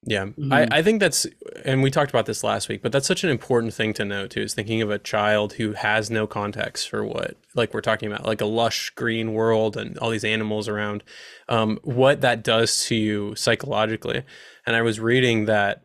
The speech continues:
Speaker 1: um, there's the moment where the sun is sort of, like, spiraling, taking crayons and doing spirals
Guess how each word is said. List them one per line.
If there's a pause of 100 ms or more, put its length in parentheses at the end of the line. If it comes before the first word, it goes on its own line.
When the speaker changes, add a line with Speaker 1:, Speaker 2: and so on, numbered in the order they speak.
Speaker 1:
um, (420)
there's
the
moment
where
the
sun
is
sort
of,
like,
spiraling,
taking
crayons
and
doing
spirals